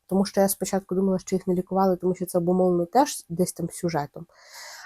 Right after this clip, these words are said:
Але, напевно, немає процесу лікування в книзі, тому що, знову ж таки, немає ніяких оцих от обширних таких описів по, м, хворобі. Але,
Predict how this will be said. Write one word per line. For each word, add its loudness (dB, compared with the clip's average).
Але, 6
напевно, 6
немає 4
процесу -2
лікування 2
в -10
книзі, -2
тому -2
що, 0
знову 2
ж -6
таки, -6
немає 0
ніяких 2
оцих -2
от -12
обширних 0
таких -12
описів -2
по, 2
м, -6
хворобі. 2
Але, 6